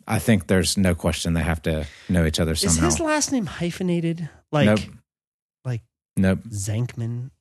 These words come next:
Speaker 1: <laughs>
Speaker 2: Father of the Bride reference.
Speaker 1: Listen, in Dagestan, they've got some long last names.
Speaker 2: Magomed Sharipova. What was it?
Speaker 1: Sharipov.
Speaker 2: Sharipov.
Speaker 1: Yeah, yeah,
Speaker 2: No
Speaker 1: yeah.
Speaker 2: offense intended.
Speaker 1: So, uh, Zabist, we're
Speaker 2: Zabist.
Speaker 1: cheering for you.
Speaker 2: <laughs>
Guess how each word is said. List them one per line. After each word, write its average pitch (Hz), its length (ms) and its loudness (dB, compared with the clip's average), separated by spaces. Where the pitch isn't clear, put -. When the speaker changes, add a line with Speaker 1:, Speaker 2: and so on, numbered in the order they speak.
Speaker 1:
<laughs> 113 500 4
Speaker 2:
Father - 540 -6
of 139 60 -2
the 131 80 -8
Bride 123 280 -4
reference. 123 360 -6
Speaker 1:
Listen, 113 480 4
in 110 180 4
Dagestan, 113 540 4
they've 101 140 4
got 101 160 2
some 95 180 2
long 95 180 4
last 92 240 4
names. 165 160 4
Speaker 2:
Magomed 208 800 4
Sharipova. 175 1300 0
What 180 160 -2
was 196 160 -2
it? 233 160 -2
Speaker 1:
Sharipov. 101 680 2
Speaker 2:
Sharipov. 151 680 2
Speaker 1:
Yeah, 90 180 2
yeah, 87 220 2
Speaker 2:
No 87 60 4
Speaker 1:
yeah. 82 80 2
Speaker 2:
offense 87 280 -4
intended. 76 360 -8
Speaker 1:
So, 104 360 4
uh, 95 420 2
Zabist, 123 880 6
we're 113 80 6
Speaker 2:
Zabist. 165 140 6
Speaker 1:
cheering 147 240 10
for 147 240 8
you. 151 440 6
Speaker 2:
<laughs> - 60 -18